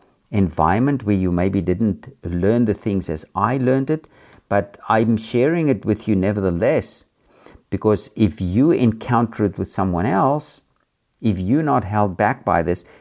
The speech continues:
then you can share it with something, someone else, and you can empower someone else to do that. And, um, there is one thing, I think the first time when I learned this was, it was many years ago,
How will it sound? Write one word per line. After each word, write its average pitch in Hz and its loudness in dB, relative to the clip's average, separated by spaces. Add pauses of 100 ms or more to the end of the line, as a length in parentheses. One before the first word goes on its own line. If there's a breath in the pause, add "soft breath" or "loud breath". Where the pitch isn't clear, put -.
(120)
then 110 2
you 104 0
can 101 -2
share 101 2
it 95 -2
with 101 -4
something, 92 -4
someone 104 0
else, 87 0 (260 loud breath)
and 104 2
you 104 2
can 104 0
empower 90 2
someone 85 0
else 76 -2 (300 soft breath)
to 98 -8
do 98 0
that. - -4 (540 loud breath)
And, 107 2
um, 104 2 (1800)
there 120 2
is 143 0
one 120 0
thing, 117 0 (320 loud breath)
I 107 -6
think 196 0
the - 0
first 147 0
time 131 0
when 113 0
I 101 0
learned 95 0
this - -6
was, - -2
it 127 -2
was - 0 (520 soft breath)
many 110 2
years 92 2
ago, 85 -6